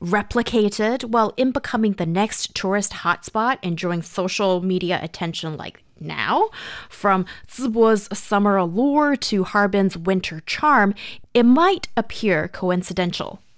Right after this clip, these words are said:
But actually, it results from a whole lot of behind-the-scenes effort, and I think marketing is part of it, but it also underscores the importance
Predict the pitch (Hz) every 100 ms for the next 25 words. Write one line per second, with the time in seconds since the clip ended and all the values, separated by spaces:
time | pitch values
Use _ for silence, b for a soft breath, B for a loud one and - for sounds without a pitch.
0 | - - 233 - 262 269 - 254 - 208
1 | 190 190 185 - - 180 175 - 175 170
2 | - - 214 208 190 180 - 180 - 175
3 | 185 180 180 180 180 - 190 180 170 165
4 | 175 - b b b _ 196 196 - -
5 | - - 196 185 - 190 180 185 196 -
6 | 208 117 - - 175 170 - 185 180 165
7 | 135 85 B B B - 233 233 - 240
8 | 262 - 233 202 190 - - 170 175 180
9 | - 175 165 190 180 180 165 -